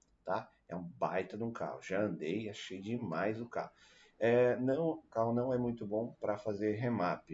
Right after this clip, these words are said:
né? Eu vi um vídeo da C F, ele tentou fazer um remap nesse carro. Não é por causa do motor, mas sim por limitação do câmbio,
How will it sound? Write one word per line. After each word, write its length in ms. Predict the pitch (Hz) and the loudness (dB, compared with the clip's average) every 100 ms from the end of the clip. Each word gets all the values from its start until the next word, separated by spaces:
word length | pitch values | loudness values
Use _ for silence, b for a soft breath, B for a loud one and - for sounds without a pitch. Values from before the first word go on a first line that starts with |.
| 82 | -2
né? 140 | 95 | 0
Eu 100 | 95 | 0
vi 200 | 85 92 | -2 -4
um 220 | 95 90 | -4 -4
vídeo 220 | 87 85 | -4 -2
da 100 | 82 | -2
C 160 | 82 95 | -2 -2
F, 160 | 92 90 | -4 -4
ele 80 | |
tentou 220 | 85 82 - | -8 -10 -10
fazer 160 | 85 | -12
um 40 | 85 | -10
remap 300 | 80 78 - | -8 -10 -14
nesse 260 | - - | -18 -12
carro. 300 | 92 98 107 _ _ _ _ _ _ _ _ _ | -6 -6 -6 _ _ _ _ _ _ _ _ _
Não 240 | 101 104 113 | 0 4 4
é 60 | |
por 80 | 110 | 4
causa 160 | 113 107 | 2 2
do 60 | |
motor, 400 | 120 120 98 85 | 2 2 2 0
mas 160 | 92 87 | -4 -6
sim 180 | 104 98 | -6 -6
por 140 | 98 | -4
limitação 840 | 101 131 131 123 104 - 107 117 - | 0 0 0 -2 -6 -6 -8 -8 -6
do 160 | 101 | -8
câmbio, 320 | - 90 73 | -6 -8 -10